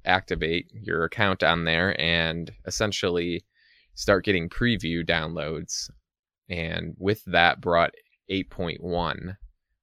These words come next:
Uh, this is when I originally owned it. So I remember using the H T C eight X with Windows Phone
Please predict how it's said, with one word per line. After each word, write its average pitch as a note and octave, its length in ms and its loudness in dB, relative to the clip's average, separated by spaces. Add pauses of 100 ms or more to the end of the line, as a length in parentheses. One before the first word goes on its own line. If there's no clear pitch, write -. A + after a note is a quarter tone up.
(120)
Uh, E2 180 -2
this E2+ 220 -6
is E2+ 100 -4
when F2 120 -2
I D#2+ 80 -2
originally E2 540 -2
owned E2 180 -6
it. C2+ 120 -6
So E2 180 -2
I E2 60 2
remember E2+ 540 0
using G2 480 0
the E2+ 140 0
H D#2 240 0
T E2 100 -8
C E2 260 -4
eight E2 180 2
X - 440 0 (720)
with E2+ 520 0 (120)
Windows F2+ 500 0
Phone D#2+ 540 -6